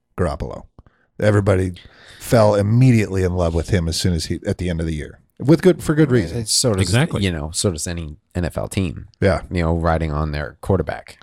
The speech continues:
Speaker 2: I mean,
Speaker 1: Well,
Speaker 2: if Ben Roethlisberger goes down,
Speaker 1: uh,
Speaker 2: are
Speaker 1: talk
Speaker 2: the
Speaker 1: to
Speaker 2: Steelers
Speaker 1: Jacksonville <laughs> about that.
Speaker 3: <laughs> Well, and that's, that's the next thing we'll get
Speaker 2: Yeah.
Speaker 3: into, because, you know, we touched on our teams, but now you look at,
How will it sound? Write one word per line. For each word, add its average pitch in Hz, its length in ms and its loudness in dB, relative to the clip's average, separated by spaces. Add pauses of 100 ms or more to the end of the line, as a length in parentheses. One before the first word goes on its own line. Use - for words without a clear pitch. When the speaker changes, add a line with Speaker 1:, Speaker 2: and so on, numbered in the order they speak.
Speaker 2:
I 78 40 -8
mean, 76 120 -6
Speaker 1:
Well, 131 340 6
Speaker 2:
if 120 40 0
Ben 98 200 2
Roethlisberger 82 720 -2
goes 78 220 -2
down, 90 520 0
Speaker 1:
uh, 160 220 2
Speaker 2:
are 143 40 -2
Speaker 1:
talk 151 280 4
Speaker 2:
the 151 100 2
Speaker 1:
to 101 60 4
Speaker 2:
Steelers - 20 4
Speaker 1:
Jacksonville 101 680 2
<laughs> - 40 2
about 101 280 0
that. - 960 2 (100)
Speaker 3:
<laughs> 180 60 2 (560)
Well, 127 360 4
and 120 140 2
that's, 131 360 2
that's 113 380 0
the 107 100 2
next 120 240 0
thing 101 180 2
we'll 95 120 2
get 95 140 4
Speaker 2:
Yeah. 95 60 2
Speaker 3:
into, 90 400 -2 (140)
because, 95 240 -2
you 101 120 -8
know, 87 160 0
we 95 100 -2
touched - 320 -2
on 92 160 0
our 92 160 -2
teams, 87 460 -6 (400)
but 107 220 -2
now 110 180 2
you 147 180 6
look 107 180 4
at, 95 140 0